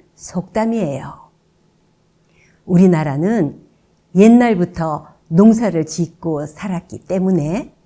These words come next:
농사와 관련된 속담이 많아요.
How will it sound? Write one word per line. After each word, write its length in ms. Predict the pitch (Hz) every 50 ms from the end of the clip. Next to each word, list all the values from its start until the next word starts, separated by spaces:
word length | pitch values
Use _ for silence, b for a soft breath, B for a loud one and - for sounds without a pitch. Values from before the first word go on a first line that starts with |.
| b b b b b b b
농사와 580 | b 170 190 202 185 196 - 170 143 147 - -
관련된 680 | - - 175 175 185 185 175 175 170 208 233 262 247 - _
속담이 680 | - - - 320 311 - - 285 262 196 147 - -
많아요. 800 | - - - - - 165 170 180 185 160 135 110 67 - - -